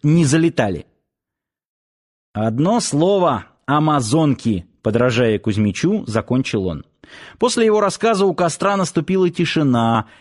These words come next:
и дрон сразу поднялся. «Ладно, мечтать, как говорится, не вредно. Только смотреть в штаны не напустите от своих мечтаний. Пошли, Серж».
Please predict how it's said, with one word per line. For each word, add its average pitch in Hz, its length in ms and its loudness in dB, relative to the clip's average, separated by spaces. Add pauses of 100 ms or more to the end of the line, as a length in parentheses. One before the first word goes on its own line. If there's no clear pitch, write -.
и 131 120 0
дрон 160 320 2
сразу 143 400 0
поднялся. 120 760 -2 (140)
«Ладно, 117 580 0 (380)
мечтать, 175 540 0
как 202 160 0
говорится, 185 680 0
не 180 180 0
вредно. 127 440 0 (160)
Только 190 240 -2
смотреть 202 440 0
в - 40 -8
штаны 214 340 0
не 208 120 2
напустите 175 600 0
от 127 100 -4
своих 143 280 0
мечтаний. 127 640 0 (120)
Пошли, 160 520 0
Серж». - 480 -2